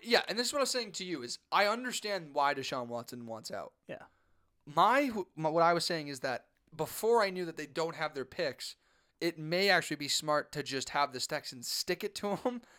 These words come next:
Speaker 1: and just sit 'em for years. Um, but now that they don't have their first round picks, <laughs>
Speaker 2: Yeah,
Speaker 1: you
Speaker 2: they've,
Speaker 1: can't
Speaker 2: no, they've shot
Speaker 1: because then there's no leverage of being bad. Like, there's no good thing of being
Speaker 2: Yeah,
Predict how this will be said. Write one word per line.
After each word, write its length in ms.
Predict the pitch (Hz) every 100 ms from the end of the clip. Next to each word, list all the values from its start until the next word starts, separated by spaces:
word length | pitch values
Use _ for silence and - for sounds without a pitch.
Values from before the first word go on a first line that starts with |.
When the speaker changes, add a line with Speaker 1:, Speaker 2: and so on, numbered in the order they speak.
| _ -
Speaker 1:
and 160 | 160
just 480 | 160 156 - - -
sit 140 | 160 151
'em 240 | 196 214 - _
for 360 | - 156 147 - -
years. 560 | 135 143 180 220 214 - _ _ _ _ _ _ 147
Um, 340 | 147 135 117 123 127
but 260 | 180 175
now 240 | 180 185 208
that 100 | 180
they 80 | 175
don't 140 | 170
have 120 | 156
their 120 | 151 147
first 260 | 156 -
round 200 | 143 -
picks, 300 | 175 156 - - _ _ _ _ _ -
<laughs> 0 |
Speaker 2:
Yeah, 80 | 120 110 160
Speaker 1:
you 60 |
Speaker 2:
they've, 220 | 170 190
Speaker 1:
can't 360 | - 262 269 180
Speaker 2:
no, 40 | 208
they've 140 | 208
shot 240 | - 240
Speaker 1:
because 240 | 226 240 226
then 180 | 233 247
there's 200 | 226 165
no 240 | 190 208
leverage 520 | 180 185 175 170 - _
of 100 | 160 151
being 180 | 175
bad. 280 | 147 185 160 135
Like, 120 | 143
there's 160 | 147 151
no 120 | 139
good 340 | 131 147 131 113
thing 200 | 135 123
of 60 |
being 160 | 127 117
Speaker 2:
Yeah, 80 | 147